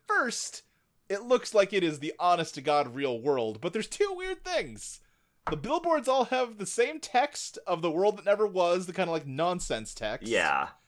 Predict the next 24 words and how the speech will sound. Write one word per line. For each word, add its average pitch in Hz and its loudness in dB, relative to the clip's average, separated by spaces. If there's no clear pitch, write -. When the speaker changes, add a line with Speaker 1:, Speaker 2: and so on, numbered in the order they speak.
Speaker 1:
And 196 4
the 165 0
billboard 202 2
on 185 0
the 180 0
one 190 4
oh 175 4
nine 196 4
building 135 0
says 160 0
one 156 2
oh 147 2
four, 131 2
which 165 -4
is 156 -8
what 160 2
it 156 -2
says 156 2
in 143 -8
The 139 0
World 143 2
Ends 123 -4
With 113 -12
You. 139 -6